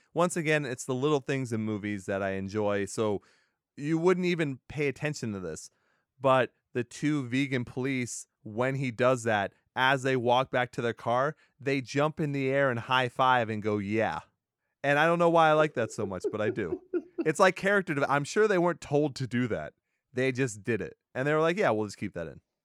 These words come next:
Speaker 2: Yeah, it's fine.
Speaker 1: I like shit like that. So we did skip over something before. At one point, when Scott, I believe, was walking to the Starbucks to talk to his sister, he got attacked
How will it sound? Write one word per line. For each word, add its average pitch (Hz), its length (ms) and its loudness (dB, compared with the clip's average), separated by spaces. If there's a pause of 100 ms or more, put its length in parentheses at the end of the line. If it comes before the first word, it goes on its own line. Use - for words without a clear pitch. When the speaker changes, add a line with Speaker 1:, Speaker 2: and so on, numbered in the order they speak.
(420)
Speaker 2:
Yeah, 208 200 2
it's 185 100 -2
fine. 139 180 0 (800)
Speaker 1:
I 143 60 4
like 123 120 6
shit 98 180 -8
like 80 160 -12
that. - 140 -14 (460)
So 143 400 2 (420)
we 151 200 -2
did 180 200 2
skip 170 240 -2
over 143 220 0
something 123 400 -4
before. 98 500 -4 (460)
At 127 160 4
one 170 260 0
point, 127 460 -2
when 113 240 -6
Scott, 131 400 0
I 120 80 2
believe, 127 440 -2
was 113 240 -4
walking 113 680 -2
to 113 680 -4 (300)
the 107 100 -4
Starbucks 104 880 0
to 107 220 -6
talk 104 280 0
to 95 100 -10
his 92 100 -10
sister, 107 480 -4 (340)
he 135 180 -8
got 151 280 4
attacked 151 640 -2